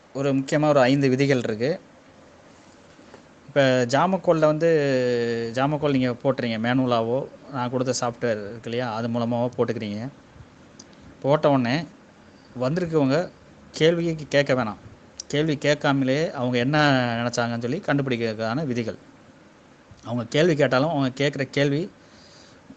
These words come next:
அஹ், அது, அது சம்மந்தமான கேள்வி தானா, இல்ல தப்பான கேள்வி கேட்குறாங்களா, மனசுக்குள்ள ஒண்ண வச்சுட்டு மறைச்சிட்டு வேற கேட்குறாங்களா அப்படிங்கிறதையும் கண்டுபிடிக்கலாம். அதற்கான விதிகள்.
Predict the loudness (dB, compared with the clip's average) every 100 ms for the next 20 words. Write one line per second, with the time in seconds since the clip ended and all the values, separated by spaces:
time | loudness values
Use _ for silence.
0 | -8 -4 -2 -2 0 -2 0 2 2 2
1 | 0 2 2 0 0 0 0 -2 -2 -2
2 | -2 -2 -2 -2 2 2 2 0 -2 -4
3 | -4 -6 -6 -6 -6 -6 -4 -4 -2 -6
4 | -6 -4 -2 -2 -4 -6 -6 -2 0 0
5 | -2 -2 -4 -2 -4 -4 -4 -2 -2 0
6 | 0 0 -2 -6 -10 -10 -4 -2 0 -2
7 | -2 -2 -4 -8